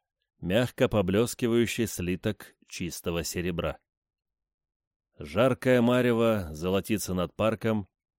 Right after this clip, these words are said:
через который в послеполуденный час лежит наш обратный путь. Мы веселы,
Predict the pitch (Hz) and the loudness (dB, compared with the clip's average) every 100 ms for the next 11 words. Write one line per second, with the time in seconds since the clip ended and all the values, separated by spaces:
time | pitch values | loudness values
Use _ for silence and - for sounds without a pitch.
0 | _ _ 92 98 - 101 95 123 131 120 | _ _ 0 0 0 -2 2 4 2 0
1 | - 113 - 104 101 104 98 95 92 - | 0 0 0 0 2 2 2 0 0 0
2 | 117 107 98 98 85 104 98 95 90 95 | 0 0 -2 -2 0 -4 -2 -2 0 -2
3 | 87 87 82 87 80 82 - - _ _ | 0 -2 -2 -8 -6 -8 -8 -18 _ _
4 | _ _ _ _ _ _ _ 85 104 117 | _ _ _ _ _ _ _ -2 2 4
5 | 135 - 87 80 69 | 2 0 -4 -4 -6